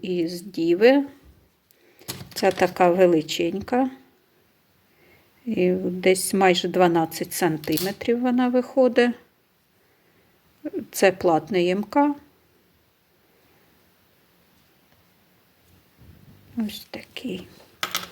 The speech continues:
Їх у мене дві. Була ще одна, одна продалася. Ось така чорненька. Так.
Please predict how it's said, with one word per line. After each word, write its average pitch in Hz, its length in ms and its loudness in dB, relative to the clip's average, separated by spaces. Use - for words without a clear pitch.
Їх 214 340 -6
у 202 80 0
мене 202 500 2
дві. 175 500 -2
Була 208 380 0
ще 196 340 0
одна, 240 420 4
одна 208 420 -10
продалася. - 840 -8
Ось - 160 -14
така - 440 -10
чорненька. 214 1040 0
Так. - 640 -8